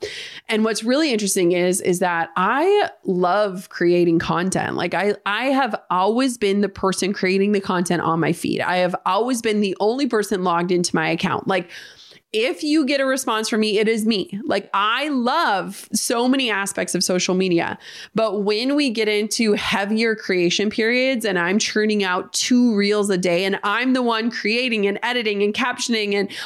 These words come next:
all of the things, it's very overwhelming. I wish there was a way that someone could create a reel and then share it with you, and then you could go in and edit and tweak it. I'm just, the photographer in me cannot let go of the tiny details, which is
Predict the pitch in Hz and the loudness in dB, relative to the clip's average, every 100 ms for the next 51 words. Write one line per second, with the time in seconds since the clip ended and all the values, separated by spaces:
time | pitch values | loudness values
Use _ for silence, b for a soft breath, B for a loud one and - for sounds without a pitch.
0 | - - 262 311 311 262 254 254 226 208 | -6 0 2 2 0 0 0 -2 -2 -4
1 | 202 196 220 294 311 311 220 208 202 233 | -2 0 2 4 4 2 2 2 2 2
2 | 190 - 202 208 226 294 - 392 339 247 | 0 -2 0 2 2 0 0 2 4 2
3 | 202 190 185 190 B B - 208 190 185 | 2 2 0 -2 B B -4 -2 -2 -4
4 | 196 - 226 240 254 262 262 220 196 196 | -4 -2 0 2 2 2 2 2 0 -2
5 | B - - 220 220 214 233 240 214 185 | B -14 -4 -2 0 0 0 0 2 4
6 | 175 180 - 202 202 185 185 185 - 247 | 4 2 2 0 0 0 0 -2 -2 0
7 | 240 214 190 196 185 185 180 180 202 320 | 0 0 0 0 0 2 0 0 2 2
8 | 330 220 220 202 202 180 175 180 180 175 | 2 2 2 2 0 0 -2 0 0 0
9 | - 180 - - 190 202 240 254 - b | 0 -2 -2 0 0 2 0 -2 -4 b
10 | b - 208 202 202 208 247 302 285 254 | b -4 -2 -4 -2 -2 -2 -2 2 4
11 | 226 208 208 185 175 180 202 190 165 170 | 2 2 0 0 0 0 -2 0 0 0
12 | 165 - 170 170 165 170 190 185 226 220 | -2 -2 0 0 2 0 0 0 0 -2
13 | 180 175 | 0 -2